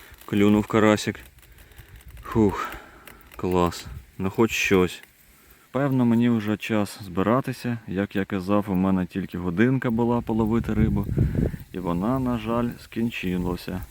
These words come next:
Але все ж таки давайте подивимося, що мені вдалося зловити за цю годинку. Дивіться. Ось, бачите?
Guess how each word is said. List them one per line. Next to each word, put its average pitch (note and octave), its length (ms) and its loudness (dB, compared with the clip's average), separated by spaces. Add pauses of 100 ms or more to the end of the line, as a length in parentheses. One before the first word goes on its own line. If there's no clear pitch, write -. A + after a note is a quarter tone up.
(360)
Але A2+ 400 4
все C3 320 0
ж - 140 -4
таки C#3+ 220 -2
давайте A#2+ 420 2
подивимося, A2 800 2 (340)
що A2+ 360 2
мені A2 400 6 (380)
вдалося G#2+ 760 2 (280)
зловити G2 800 2 (320)
за F#2+ 200 -2
цю G2+ 300 0 (140)
годинку. F#2 680 2 (1200)
Дивіться. F2+ 720 2 (160)
Ось, F#2+ 360 -8 (180)
бачите? A2 440 -6